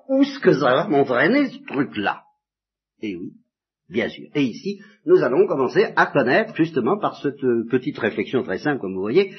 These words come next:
quelque chose de ce que j'appellerais la folie de la charité. La folie de la charité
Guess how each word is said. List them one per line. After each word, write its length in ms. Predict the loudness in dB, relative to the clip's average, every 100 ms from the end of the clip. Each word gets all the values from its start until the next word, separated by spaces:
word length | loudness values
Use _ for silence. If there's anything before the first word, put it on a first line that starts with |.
| -20 _
quelque 280 | 2 4 2
chose 480 | 2 4 4 2 -2
de 380 | 2 2 2 -12
ce 140 | -6 -4
que 120 | 0
j'appellerais 380 | 0 -2 2 4
la 320 | 4 2 -4 -10
folie 420 | -2 -2 -2 -6 -12 _ _
de 300 | -10 -10 -10 _
la 160 | -14 -12
charité. 500 | -12 -16 -20 -20 -20
La 100 | -20
folie 220 | -8 -4 -4
de 60 |
la 40 | -4
charité 460 | -8 -6 -4 -4